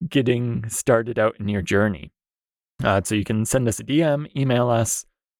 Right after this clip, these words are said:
Uh, you can also listen to us wherever you find your podcasts, whether it's Spotify,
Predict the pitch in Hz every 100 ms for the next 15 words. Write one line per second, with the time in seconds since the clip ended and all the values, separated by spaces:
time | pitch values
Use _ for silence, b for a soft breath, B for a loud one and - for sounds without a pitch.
0 | - 113 113 135 135 135 127 123 123 120
1 | 120 135 - 139 131 147 - - _ _
2 | 113 110 104 - 123 131 117 98 107 104
3 | 101 127 147 - 165 170 - - - 101
4 | 98 98 95 - - 151 147 - 147 139
5 | 139 143